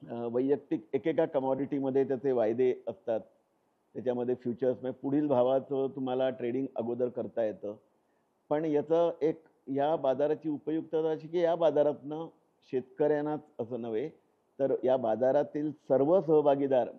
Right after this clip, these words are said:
असतील, म्हणजे त्यात शेतकरी उत्पादक असो, त्यामधला व्यापारी असो, त्यामध्ये प्रक्रियादार असो, त्याच्यामध्ये exporter असो, अ, किंवा त्याच्यामध्ये केवळ trading करणारा एक सामान्य गुंतवणूकदार असो जो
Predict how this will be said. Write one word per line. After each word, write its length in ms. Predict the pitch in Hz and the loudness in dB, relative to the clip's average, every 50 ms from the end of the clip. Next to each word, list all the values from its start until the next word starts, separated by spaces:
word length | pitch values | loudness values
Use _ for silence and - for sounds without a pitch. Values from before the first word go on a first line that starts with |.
| - _ _ _ _ - | -20 _ _ _ _ -12
असतील, 340 | 110 - _ - 113 107 | -12 -12 _ -6 -6 -4
म्हणजे 200 | 90 95 117 123 | -4 -6 -6 -4
त्यात 100 | 120 135 131 - - | -4 -4 -4 -4 -6
शेतकरी 400 | - 120 110 - _ 151 143 147 | -6 -6 -6 -2 _ 0 2 2
उत्पादक 520 | 147 143 147 - - 143 143 139 143 139 131 | 0 -2 -4 -2 2 2 4 4 2 0 -2
असो, 320 | 127 - - 135 143 139 _ _ _ _ _ _ _ _ _ _ _ | -4 -4 -6 -8 -8 -10 _ _ _ _ _ _ _ _ _ _ _
त्यामधला 520 | - 127 135 135 135 135 127 135 135 139 131 | 0 0 0 2 0 -2 0 2 2 2 2
व्यापारी 560 | 120 117 117 117 120 - 131 135 143 151 143 | 2 2 0 0 0 4 4 4 6 6 4
असो, 400 | 131 - - 127 127 127 113 - | 2 0 -2 -6 -8 -8 -8 -6
त्यामध्ये 320 | - 123 123 120 123 135 139 | -6 -6 -4 -4 -4 -4 -4
प्रक्रियादार 760 | 135 - 143 - - 139 135 143 143 143 139 139 135 131 127 | -4 -6 -8 -6 -2 0 2 4 4 4 6 4 4 4 2
असो, 300 | 123 - - 131 131 135 | -2 -4 -6 -6 -6 -6
त्याच्यामध्ये 640 | 113 123 117 120 127 127 127 123 127 131 131 127 - - | -6 -8 -8 -8 -8 -6 -6 -4 -4 -4 -4 -4 -6 -8
exporter 580 | 120 113 - _ - 147 151 147 120 151 135 - - | -10 -12 -10 _ 0 0 0 2 0 -2 -2 -2 -6
असो, 260 | 127 - - 123 120 120 95 - _ _ _ _ _ _ _ _ _ _ _ | -10 -10 -8 -8 -8 -8 -10 -14 _ _ _ _ _ _ _ _ _ _ _
अ, 60 | - 113 110 110 110 113 110 110 107 107 - | -10 -8 -8 -6 -8 -8 -8 -10 -10 -4 0
किंवा 180 | 123 127 131 | 2 2 2
त्याच्यामध्ये 480 | 123 120 120 117 139 135 135 139 143 147 | 2 0 -2 0 0 0 0 0 0 0
केवळ 300 | 147 - 156 160 180 190 | 2 2 2 4 4 4
trading 400 | 165 185 175 170 170 175 175 156 | 4 4 2 2 2 0 2 2
करणारा 340 | 160 151 147 147 147 143 147 | 0 0 2 0 0 0 0
एक 140 | 143 120 | -2 -2
सामान्य 380 | - 135 123 123 131 135 143 143 | -4 -4 -2 -2 -2 -2 -2 -2
गुंतवणूकदार 720 | 131 127 127 127 120 131 127 127 131 127 123 131 123 120 | -2 -2 -2 -2 -2 -2 -2 -2 -4 -2 0 0 0 0
असो 220 | 117 113 - 120 | -2 -4 -6 -8
जो 240 | 120 120 120 120 107 | -6 -6 -6 -6 -8